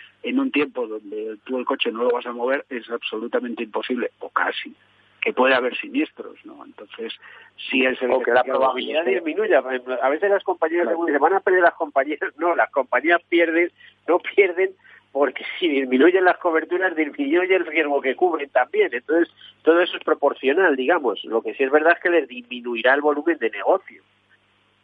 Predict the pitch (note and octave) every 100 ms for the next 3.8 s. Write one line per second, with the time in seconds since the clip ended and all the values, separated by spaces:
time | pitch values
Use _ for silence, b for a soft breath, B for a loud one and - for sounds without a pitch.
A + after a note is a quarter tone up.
0 | _ _ - B B - C3+ B2 - B2
1 | G#2 A2 C3+ A#2+ G#2+ G#2+ A2 G#2+ _ _
2 | B B _ C3+ D#3+ D3 C#3 D#3+ F#3 G3+
3 | G3 E3+ F#3 F#3+ - F#3 F3+